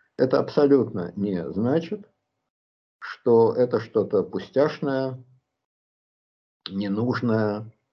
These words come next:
смешное и так далее. Ничего подобного. Шоу, ток-шоу абсолютно жизненно, жизненно необходимо людям, особенно в наше время, когда,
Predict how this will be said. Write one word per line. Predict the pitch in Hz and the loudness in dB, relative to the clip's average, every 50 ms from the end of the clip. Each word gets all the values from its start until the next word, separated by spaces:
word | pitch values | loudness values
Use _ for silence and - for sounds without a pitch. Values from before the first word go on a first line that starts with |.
| _ _ | _ _
смешное | - - - 98 98 95 95 - - 98 110 123 127 120 110 104 | -20 -8 -4 -2 -2 -2 -2 -2 -2 0 2 2 2 2 2 0
и | |
так | 98 - 104 104 95 | 0 0 0 0 2
далее. | 90 87 87 92 98 | 2 0 2 0 -2
Ничего | 104 - - - | 0 0 -2 0
подобного. | - - 113 95 92 87 85 85 85 85 87 90 | 0 0 0 0 -2 -2 -4 -6 -8 -10 -10 -10
Шоу, | - - - 123 127 143 156 170 175 175 - - _ _ _ _ _ _ _ _ _ _ _ _ _ - | -10 -4 0 4 4 6 6 4 2 -2 -8 -14 _ _ _ _ _ _ _ _ _ _ _ _ _ 0
ток-шоу | 120 117 104 - - - - 120 127 139 151 160 - - | 2 2 2 2 -4 -2 0 2 4 4 4 2 0 -4
абсолютно | - 98 - - - 113 107 104 117 135 135 - - 135 98 | -8 -10 -8 -2 0 0 0 2 0 -2 -2 -2 -2 -2 -2
жизненно, | - - 104 120 120 98 113 123 120 120 127 127 131 143 151 151 - - _ _ _ _ _ _ _ _ _ _ _ _ _ _ _ _ _ _ _ _ _ _ _ _ _ _ _ _ _ | 0 2 4 4 4 4 4 2 2 2 2 2 2 0 0 -2 -8 -14 _ _ _ _ _ _ _ _ _ _ _ _ _ _ _ _ _ _ _ _ _ _ _ _ _ _ _ _ _
жизненно | - - - 104 120 113 95 107 120 123 120 123 127 127 135 147 160 170 - - _ _ _ _ _ _ - | -10 -2 2 4 4 4 4 2 2 2 2 2 2 2 0 0 -2 -4 -8 -16 _ _ _ _ _ _ -4
необходимо | 113 110 110 101 101 - - 107 107 104 110 110 98 92 87 | 0 0 0 0 0 0 2 2 4 4 2 2 2 0 0
людям, | 85 92 92 95 98 127 143 160 - - _ _ _ _ _ _ _ _ _ _ _ _ | 0 0 0 0 -2 -2 -6 -8 -12 -16 _ _ _ _ _ _ _ _ _ _ _ _
особенно | - 113 110 - 143 135 113 98 95 87 85 | -4 -2 2 4 4 4 4 2 -2 -4 -4
в | 85 92 | -6 -6
наше | 101 95 90 - - 95 | -6 -6 -8 -8 -8 -8
время, | 90 92 123 151 175 190 170 | -4 -2 -2 0 0 -2 -2
когда, | - - 110 104 98 95 101 101 90 87 - | -2 -4 -4 -4 -2 0 0 0 0 -2 -6